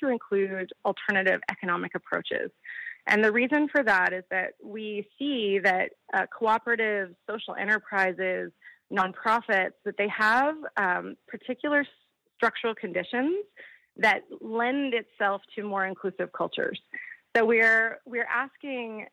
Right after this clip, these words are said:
um, any employer, but we are also going to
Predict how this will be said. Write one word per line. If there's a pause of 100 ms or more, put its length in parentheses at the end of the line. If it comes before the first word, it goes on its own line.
(140)
um, (480)
any
employer,
but
we
are
also
going
to